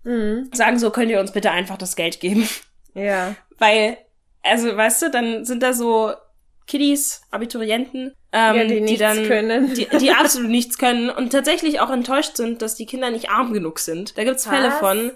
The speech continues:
Speaker 2: Äh, ja, äh, weil die haben halt erwartet, so, weißt du, so Kinder, arme afrikanische Kinder mit Hungerbäuchen und in Wellblechhütten
Speaker 1: Mhm.
Speaker 2: und so und wo sie dann, weiß ich, Brunnen ausheben können oder so ein Scheiß.
Speaker 1: Okay.
Speaker 2: Dabei ist die Situation, es ist natürlich, es sind arme Länder oft.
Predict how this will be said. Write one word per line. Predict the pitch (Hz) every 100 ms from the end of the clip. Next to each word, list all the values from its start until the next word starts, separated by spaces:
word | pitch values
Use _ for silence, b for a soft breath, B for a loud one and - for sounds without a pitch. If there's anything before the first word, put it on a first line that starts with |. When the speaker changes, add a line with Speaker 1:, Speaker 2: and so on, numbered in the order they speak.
| - _ -
Speaker 2:
Äh, | 220 233
ja, | 247 254 190 196 - _
äh, | - 214 220 220 220 - _ _
weil | 180 208 226
die | 247
haben | 269
halt | 262 -
erwartet, | 226 240 254 269 -
so, | 226 220
weißt | 214 240
du, | 247
so | 208 202
Kinder, | - 226 226 214 208 202 208
arme | - 233 226
afrikanische | 220 233 220 208 -
Kinder | 233 220
mit | 208 220
Hungerbäuchen | 233 202 214 226 190
und | 190
in | 190
Wellblechhütten | 208 214 208 226 226 226
Speaker 1:
Mhm. | 220
Speaker 2:
und | 208
so | 208 240 190
und | 196
wo | 190
sie | 208 196
dann, | 180 180 185 b b
weiß | 196 190
ich, | 185
Brunnen | 190 226 226
ausheben | 190 208 214 202 190
können | - 202 196
oder | 185 175
so | 180
ein |
Scheiß. | 185 180 175 196 - -
Speaker 1:
Okay. | 214 - 202 185 196 214 - _
Speaker 2:
Dabei | 196 185 180 170
ist | 175 208
die |
Situation, | 190 202 196 196 226 -
es | 196
ist | 254 269
natürlich, | 226 277 240 -
es | - 196 196 -
sind | 302
arme | - 233 196
Länder | 247 233 165
oft. | 185 -